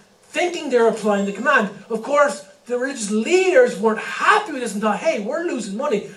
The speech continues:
So they brought in a, an opt-out clause. They brought, bra-, brought in a break-free, break-out-of-jail-free card. 'Cause they said, "Well, if you have a sum of money and you say,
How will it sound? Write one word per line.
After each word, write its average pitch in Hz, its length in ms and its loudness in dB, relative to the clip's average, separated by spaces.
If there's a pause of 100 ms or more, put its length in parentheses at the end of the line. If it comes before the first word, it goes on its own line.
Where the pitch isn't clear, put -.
So 214 140 -12
they 349 260 2
brought 262 380 4
in 233 320 0
a, 208 380 6 (180)
an 208 260 -6
opt-out 220 720 4
clause. - 640 -4 (220)
They 302 200 2
brought, 269 460 4
bra-, 220 320 2
brought 214 160 2
in 202 80 0
a 175 100 2
break-free, 226 1300 2 (280)
break-out-of-jail-free 220 1000 4
card. 185 380 -6 (300)
'Cause 214 180 0
they 285 160 0
said, 220 220 2
"Well, 233 320 4 (200)
if 226 180 2
you 285 140 -6
have 302 200 2
a - 60 0
sum 262 160 -2
of 254 100 6
money 170 380 2 (240)
and 202 140 -2
you 247 100 0
say, 214 400 4